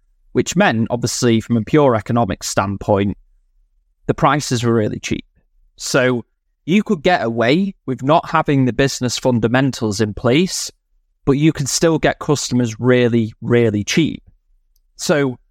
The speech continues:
what happened is people took advantage of that opportunity and a lot of people made a lot of money. But the problem is,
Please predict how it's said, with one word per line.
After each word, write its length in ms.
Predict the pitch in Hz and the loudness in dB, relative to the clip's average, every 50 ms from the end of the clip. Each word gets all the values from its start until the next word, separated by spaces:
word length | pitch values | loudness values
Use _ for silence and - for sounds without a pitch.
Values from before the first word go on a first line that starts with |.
| _ - | _ 0
what 200 | 160 196 170 160 | 0 2 2 2
happened 480 | 185 196 - _ - 120 113 110 92 | 0 -2 -2 _ -8 -6 -6 -4 -4
is 400 | 82 82 107 127 - - - - _ _ _ _ _ _ _ _ _ _ _ _ - | -2 -2 -2 -2 -4 -6 -12 -14 _ _ _ _ _ _ _ _ _ _ _ _ -2
people 280 | - 170 165 - 165 147 | 0 0 2 2 2 0
took 220 | - 156 - - | 2 0 0 0
advantage 540 | 120 104 - 135 151 156 - - 127 113 - | 0 0 2 2 2 0 0 -4 -4 0 2
of 80 | 110 | 2
that 140 | 101 92 - - | 2 2 0 -2
opportunity 880 | 104 - - - - - 101 101 95 - - - - 92 117 147 - _ _ _ _ _ _ _ _ _ _ _ - | -6 -8 -8 -8 -2 0 0 0 0 -2 -4 -4 -2 0 0 0 -2 _ _ _ _ _ _ _ _ _ _ _ -2
and 420 | 123 127 127 120 113 113 107 - - _ - | 0 0 2 2 0 -2 -4 -6 -8 _ 0
a 40 | |
lot 140 | 117 139 - | 0 0 0
of 60 | - | 0
people 260 | - 165 165 - 175 160 | 0 -2 -2 0 2 0
made 160 | 165 165 160 | 2 2 2
a 80 | 165 | 0
lot 140 | 156 165 - | 2 2 0
of 120 | - 151 - | 0 -2 -4
money. 360 | 117 107 101 101 104 117 120 - - _ _ _ _ _ _ _ _ _ _ - | -4 -4 -4 -2 -2 -2 -4 -6 -10 _ _ _ _ _ _ _ _ _ _ -6
But 80 | 117 | -4
the 80 | 107 - | -4 -2
problem 420 | - 214 233 226 - - 85 90 | 2 2 2 2 0 -4 -6 -4
is, 360 | 95 113 135 147 - - - | -2 -2 -2 -2 -4 -8 -14